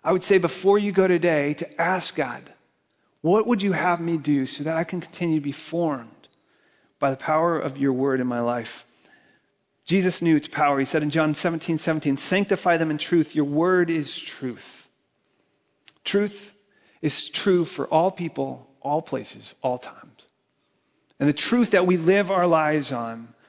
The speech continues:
the truth that we bank our decision on, the truth that we are formed by, is the truth of God's word. So it goes on to verse, uh, twelve, and it says, "But Gallio was proconsul of Achaia.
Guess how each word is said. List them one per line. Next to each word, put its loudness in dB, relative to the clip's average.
the -8
truth -2
that 2
we 0
bank 0
our 0
decision 0
on, -10
the -12
truth -4
that 2
we 4
are 0
formed -4
by, -14
is -20
the -20
truth -8
of -18
God's -8
word. -20
So 6
it 6
goes 8
on 6
to 4
verse, -2
uh, 2
twelve, 0
and -2
it -4
says, 2
"But 0
Gallio 6
was 2
proconsul 0
of -4
Achaia. 0